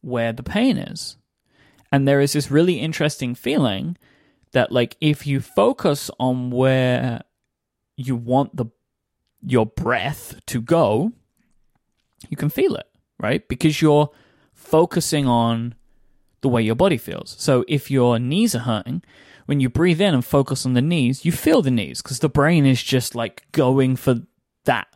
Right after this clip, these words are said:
right? Like, you're thinking about it and it's, that's where it is. The pain is there and you're thinking about it and you can kind of feel some relaxation for it.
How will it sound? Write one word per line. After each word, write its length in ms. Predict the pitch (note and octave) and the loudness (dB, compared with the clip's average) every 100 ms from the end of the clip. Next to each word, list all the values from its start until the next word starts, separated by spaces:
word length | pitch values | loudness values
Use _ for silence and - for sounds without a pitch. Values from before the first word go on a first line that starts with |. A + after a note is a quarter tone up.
| _ - | _ 2
right? 240 | C3 B2+ | 2 2
Like, 220 | B2+ A2 | -2 -2
you're 220 | B2 A#2 - | -2 -2 -4
thinking 280 | - C#3 C3+ | -4 -4 -2
about 300 | A#2+ A#2 A#2 | 0 2 2
it 80 | A#2+ | 0
and 140 | A#2 A2+ | -2 -4
it's, 180 | - - _ _ _ | -6 -16 _ _ _
that's 240 | - C#3 - | -2 -2 0
where 180 | C3+ B2+ | 2 4
it 80 | B2 | 2
is. 420 | A#2 B2 B2+ - _ - | 2 0 -6 -14 _ -18
The 220 | - - | -8 -4
pain 260 | A#2 C3 B2+ | 0 4 4
is 140 | A#2 | 2
there 260 | A#2 A2 A#2+ | 2 2 2
and 80 | B2 | 2
you're 100 | A2 | 0
thinking 320 | - B2+ A#2 | 0 0 0
about 260 | A2 A2+ B2+ | 0 0 0
it 100 | B2 | -2
and 140 | C3 B2+ | -2 -4
you 80 | |
can 200 | A#2+ C#3+ | -4 -6
kind 240 | C3+ D3+ C#3+ | -4 -4 -4
of 60 | C#3 | -4
feel 140 | D3+ | -6
some 160 | - D3+ | -6 -2
relaxation 560 | D3+ D3+ - F3 - | 0 -2 0 -2 -2
for 140 | C#3 | -6
it. 80 | A#2 | -8